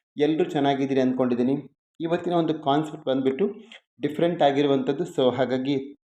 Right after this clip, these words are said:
ತಮ್ಮನೇಲಿ ನೋಡಿರ್ಬೋದು ನೀವು. So ಐದು ವಿಷಯಗಳು mainly. ಎಸ್, ಇಂದಿನ ಯುಗದಲ್ಲಿ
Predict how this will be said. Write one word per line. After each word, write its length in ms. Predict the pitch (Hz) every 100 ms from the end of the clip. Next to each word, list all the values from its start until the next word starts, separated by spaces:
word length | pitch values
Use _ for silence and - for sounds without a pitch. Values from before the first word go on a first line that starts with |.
| _
ತಮ್ಮನೇಲಿ 440 | 160 165 180 185 170
ನೋಡಿರ್ಬೋದು 560 | 160 170 156 156 147
ನೀವು. 400 | 143 139 - - - - - _ _ 226
So 340 | 110 - - _
ಐದು 240 | 165 185 175
ವಿಷಯಗಳು 440 | 147 143 123 123
mainly. 680 | 123 131 135 123 113 - -
ಎಸ್, 280 | 135 - - _ _ 143
ಇಂದಿನ 320 | 156 160 180
ಯುಗದಲ್ಲಿ 800 | 160 143 160 156 196 311 -